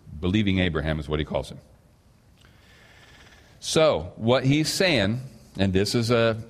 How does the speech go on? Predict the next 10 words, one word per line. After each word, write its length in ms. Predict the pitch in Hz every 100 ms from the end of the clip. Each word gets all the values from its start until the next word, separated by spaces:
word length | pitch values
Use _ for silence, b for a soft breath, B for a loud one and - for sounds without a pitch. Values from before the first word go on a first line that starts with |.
| - - -
another 500 | 107 120 127 113 110
tough 400 | - 107 101 -
pill 260 | 113 101
for 140 | 101 101
the 140 | 101
Jews 320 | 92 104 113
to 100 | -
swallow, 480 | 113 - 76 71 76
is 240 | 85 98 90
that 340 | 95 - -